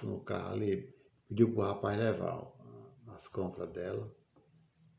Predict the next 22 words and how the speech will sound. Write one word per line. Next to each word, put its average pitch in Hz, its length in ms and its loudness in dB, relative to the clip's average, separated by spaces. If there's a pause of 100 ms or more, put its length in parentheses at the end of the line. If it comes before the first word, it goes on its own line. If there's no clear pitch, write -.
(460)
Mal 135 360 8
pisa 98 280 6
no 90 160 0
chão. 87 600 -8 (960)
Esse 127 260 2
povo 117 400 8
pensa 107 340 2
que - 160 -4
não 95 240 2
adoece. 87 840 -6 (3000)
Pensam 110 340 2
que - 600 2 (220)
eles 113 300 4
estão 170 280 6
pe-, 160 380 12
essa, - 400 10
essa 180 360 10
mulher 120 720 6 (580)
é 120 140 6
uma 131 260 10
que 110 120 0
pensa 143 840 6